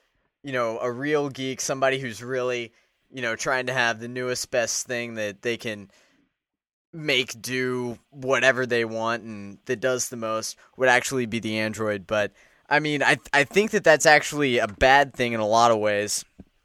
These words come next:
how it'll probably, uh, promote iPhone sales. But, uh,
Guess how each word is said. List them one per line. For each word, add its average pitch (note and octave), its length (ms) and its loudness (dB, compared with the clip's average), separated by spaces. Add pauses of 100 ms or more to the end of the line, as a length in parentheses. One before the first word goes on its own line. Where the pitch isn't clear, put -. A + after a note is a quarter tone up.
(720)
how A#2+ 320 -4
it'll A2+ 220 -4
probably, A2+ 600 -4
uh, F#2 140 -8 (840)
promote A2+ 380 0
iPhone G2 460 -2
sales. F#2 480 -6 (2500)
But, C3 220 -12
uh, A#2 300 -10